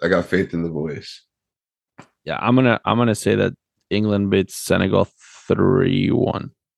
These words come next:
Speaker 1: U S A beats Senegal two one.
Speaker 2: Okay. Um, my, my next matchup is Denmark, Poland.
Speaker 1: You said it was who?
Speaker 2: Denmark, Poland.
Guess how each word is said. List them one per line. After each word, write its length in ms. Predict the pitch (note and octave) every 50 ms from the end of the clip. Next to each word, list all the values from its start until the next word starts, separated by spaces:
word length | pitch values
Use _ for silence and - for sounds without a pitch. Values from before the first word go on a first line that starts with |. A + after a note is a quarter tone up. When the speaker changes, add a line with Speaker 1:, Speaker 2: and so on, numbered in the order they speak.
| _ _ _ _ _ _ _ _ _ _ -
Speaker 1:
U 120 | F#2 G2 F#2+
S 160 | F#2+ F#2 -
A 140 | F#2+ F2+ E2
beats 240 | D#2 F2+ D#2 -
Senegal 320 | - E2+ D#2 D2+ D2+ C#2 C2
two 180 | - - D#2
one. 240 | B1+ G1+ G1+ - - - - - - _ _ _ _ _ - - G4+ -
Speaker 2:
Okay. 300 | G2 A2 A#2 A2+ F#2+ A#2 - _ _ _ _ _ _ _ _ _ _ _ _ _ _ _ _ _ - -
Um, 420 | A2 A2+ A2 G#2+ G#2 G2+ G2 - _ _ -
my, 480 | - G#2 A2 A#2+ C3+ D#3 F3 E3+ D#3+ C#3 -
my 320 | A2 A2+ A#2+ B2+ D3+ D#3+
next 360 | D3+ C3 B2 A#2 A#2 - - -
matchup 360 | G#2+ G#2 G#2 - A2 G2 G#2
is 120 | G2+ G#2+
Denmark, 400 | A2 A#2 A2 A2+ A2+ A2 G2 F#2+ _ -
Poland. 340 | A#2+ A#2 A2+ G2+ E2+ - F2+ _ _ _ _ _ _ _ _ _ _ _ _ _ _ _ _ _ _ _ _ _ _ _ _ _ _ _ _ _ _ _ _ _ _ _ _ _ _ _ _ _ _ _ _ _ _
Speaker 1:
You 80 | _ F#2+
said 160 | - A#2+ G2
it 60 | F2+
was 120 | E2 E2+ F2+
who? 240 | G2 G#2 A#2 A#2+ - _ _ _ _ _ _ - A2
Speaker 2:
Denmark, 560 | G#2 A#2+ B2 B2+ B2+ B2+ B2+ B2+ A#2 G#2+ - -
Poland. 420 | A#2 A#2 B2 G#2+ F#2 F2 F2 -